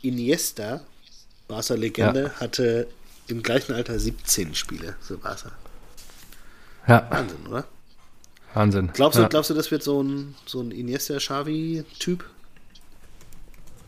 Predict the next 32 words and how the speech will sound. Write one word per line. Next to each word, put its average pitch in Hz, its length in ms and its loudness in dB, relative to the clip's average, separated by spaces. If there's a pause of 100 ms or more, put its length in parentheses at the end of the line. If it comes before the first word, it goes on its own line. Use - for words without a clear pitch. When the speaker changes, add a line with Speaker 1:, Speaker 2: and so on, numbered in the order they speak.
(1040)
Speaker 1:
Pedri? 123 420 -2 (800)
Speaker 2:
Ja, 117 240 10
das 135 340 8 (300)
ist - 160 0
auch 113 120 2
bei 117 140 4
den 107 140 8
jungen 110 200 10
Kerlen, 90 480 2
du 90 140 -2
weißt 80 200 -4
ja, - 140 0
Speaker 1:
Bei - 80 -6
den - 80 -8
Speaker 2:
das - 120 -6
Speaker 1:
jungen - 120 -10
Kerlen. - 160 -8 (600)
Solange 151 300 8
er 196 100 12
Speaker 2:
Ja, - 0 -
Speaker 1:
nicht 123 120 10
bei - 20 12
Speaker 2:
das 160 80 12
Speaker 1:
der 151 100 10
Speaker 2:
ist 127 80 6
Speaker 1:
Eintracht - 160 12
Speaker 2:
halt 147 120 8
Speaker 1:
gespielt 135 280 4
hat, 117 100 4
glaub 82 180 -8
ich 78 120 -10
nicht. - 140 -14